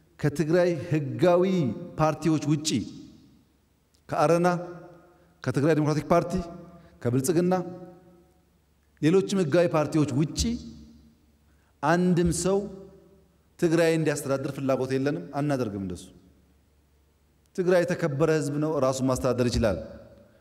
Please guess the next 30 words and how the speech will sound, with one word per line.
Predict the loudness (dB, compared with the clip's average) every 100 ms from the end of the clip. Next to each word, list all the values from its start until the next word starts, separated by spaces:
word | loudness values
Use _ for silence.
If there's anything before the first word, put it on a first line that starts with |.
| -6
እንኳንም | -4 2 2 4
ከአፈና | 2 0 2 0
ነፃ | 0 2
ወጣ | 0 0 -2
እንጂ | -4 -8 -18 -20 _ _ _ _ _ _ _ _ _ _ _ _ _ _ _ _ _ _
በራሱ | 0 2 2 0
ልጆች | 2 0 -2 -6
በአጠረ | -4 -2 -2
ጊዜ | -2 0
ምርጫ | 0 0
አካሂደን | -4 0 -2 -2 -4 -10 -20 -20 -20 _ _ _ _ -6
ህዝቡ | -4 0 -2 -2 -8 -6
በፈለገው | 0 2 2 0 0
ሰው | -2
ይተዳደራል። | -2 -4 -6 -8 -14 -20 -20 _ _ _ _ _ _ _ -6
ጁንታው | -4 0 0
ጋር | 2 0
ያለው | 0 -2
ጉዳይ | -2 -2 0
የሚቀጥለው | 0 -2 -4 -4
ኦፕሬሽን | -4 -4 -4 -4
ይቀጥላል። | -2 -4 -4 -4 -4 -2
እንደ | -2 0
መንግስት | 0 0 -2 -4
ሆኖ | -6 -4 -4 -8 -16 -20 _ _ _ _ _ _
እንደ | -10 -4 0
ሀገር | 0 0 2
ሆኖ | 2
ያለው | 0 0 0
ጨዋታ | 0 -2 -2